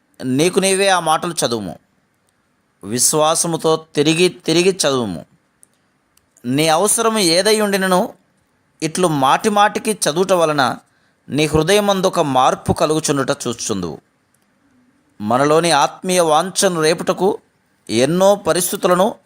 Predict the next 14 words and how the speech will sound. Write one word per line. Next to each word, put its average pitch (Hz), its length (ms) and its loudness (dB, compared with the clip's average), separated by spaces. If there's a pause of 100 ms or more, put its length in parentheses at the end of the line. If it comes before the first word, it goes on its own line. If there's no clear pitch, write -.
(120)
సందర్భములను 156 840 -2
ప్రభువు 131 480 0
వాడును. 110 400 0 (1000)
నిజముగా 220 540 2
దేవుని 190 520 2
విషయముల 202 480 2
కొరకు 180 320 2
ఆసక్తి 156 460 0
గలవారు 143 560 2
ఎక్కువగా 143 420 0
కనిపించరు. 113 640 -4 (1400)
చాలామంది 185 720 2 (800)
ఏదైనా 185 720 2 (100)
ఆపద, 151 400 2